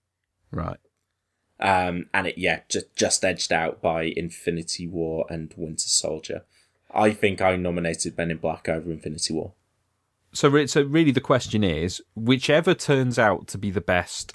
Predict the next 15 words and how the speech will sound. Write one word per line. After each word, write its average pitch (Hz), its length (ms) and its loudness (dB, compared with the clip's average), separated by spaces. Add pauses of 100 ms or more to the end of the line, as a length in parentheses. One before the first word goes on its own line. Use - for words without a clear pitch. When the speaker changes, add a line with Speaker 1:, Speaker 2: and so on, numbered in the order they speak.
Speaker 1:
of 92 320 2 (180)
the 92 100 -4
three 87 520 -2 (120)
<laughs> - 120 -10
best 104 280 2
new 120 220 4
films, 131 580 2 (960)
are 113 220 6
either 113 340 6
of 98 220 2
Winter 104 320 2
Soldier 95 480 4
or 87 120 2
Dark 85 260 0
Knight 85 340 -2